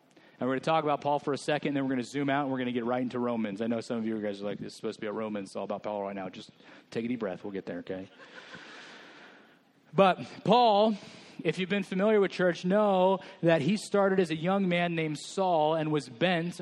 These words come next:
on eliminating Christianity from the face of the earth. That was his desire. That was his goal. He was a Jew. He was a Pharisee. He was a dude who was incredibly well-versed in the Old Testament,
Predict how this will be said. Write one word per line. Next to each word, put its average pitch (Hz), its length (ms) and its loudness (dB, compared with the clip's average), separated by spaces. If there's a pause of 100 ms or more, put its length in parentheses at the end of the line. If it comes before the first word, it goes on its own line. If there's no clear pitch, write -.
on 156 180 0
eliminating 156 680 2
Christianity 175 840 -2
from 143 220 -2
the 139 80 0
face 139 300 -2
of 131 60 -10
the 131 160 0
earth. 104 280 -2 (260)
That 165 260 2
was 175 180 -2
his 160 160 -4
desire. 156 640 2 (280)
That 156 240 2
was 160 200 2
his 147 180 -4
goal. 131 360 2 (180)
He 156 120 4
was 160 160 0
a 143 60 -2
Jew. 180 500 2 (180)
He 160 140 6
was 156 220 2
a 135 40 2
Pharisee. 180 680 2
He 151 100 0
was 143 100 -4
a 139 60 -4
dude 160 240 2
who 160 80 2
was 151 140 0
incredibly 185 640 2
well-versed 139 600 2
in 127 80 2
the 120 120 0
Old 113 180 -2
Testament, 113 560 -4